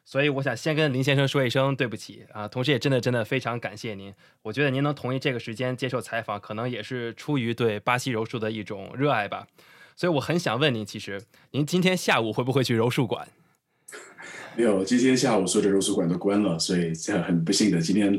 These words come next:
Speaker 2: 没有办法在大年初一就开始练。
Speaker 1: 我知道D E F Group 有很多的柔术馆，然后我知道您目前也在香港，我不知道D E F Group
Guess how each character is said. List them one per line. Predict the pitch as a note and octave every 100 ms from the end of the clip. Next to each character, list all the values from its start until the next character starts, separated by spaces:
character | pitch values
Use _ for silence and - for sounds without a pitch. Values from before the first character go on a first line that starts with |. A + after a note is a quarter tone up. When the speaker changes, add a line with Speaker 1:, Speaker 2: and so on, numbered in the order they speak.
| - - -
Speaker 2:
没 | G#2+
有 | G#2+
办 | G#2+
法 | F2
在 | E2 F#2+
大 | G2 G2
年 | F#2+
初 | G#2
一 | G#2 G2+
就 | F#2+
开 | G#2
始 | F#2+ E2+
练。 | F2+ D#2+ D#2+ - _ _ _
Speaker 1:
我 | B2
知 | B2+ A#3
道 | B3+ F3 C#3
D | - E3
E |
F | D3+ D3
Group | D3 A#2 _
有 | A#2+ C3+
很 | - G#2+ F#2
多 | F2+ C3+
的 | A2+
柔 | G#2+
术 | - C3
馆， | G2+ F#2+
然 | G#2
后 | A#2+
我 |
知 | G2+
道 | B2+
您 | G#2+
目 | A#2+ C3
前 | - A#2
也 |
在 | G2
香 | F#2+ - C3 C#3
港， | A2 G2
我 | G3+
不 |
知 | C#3+
道 | D#3+
D | D#3+
E | D#3+
F | D3+
Group | -